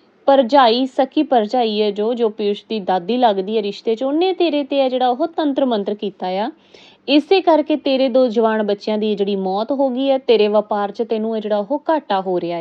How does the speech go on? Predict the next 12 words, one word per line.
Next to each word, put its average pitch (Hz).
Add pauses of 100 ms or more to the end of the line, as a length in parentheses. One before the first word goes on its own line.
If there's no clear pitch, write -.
ਆ। 165 (600)
ਹੁਣ 294
ਉਹ 349
ਦੱਸਦਾ 277
ਹੈ 269
ਕਿ 269
ਜਦੋਂ 262
ਮੈਂ 254
ਇੰਨੀ 262
ਗੱਲ 285
ਸੁਣੀ 254 (800)
ਕਿ 220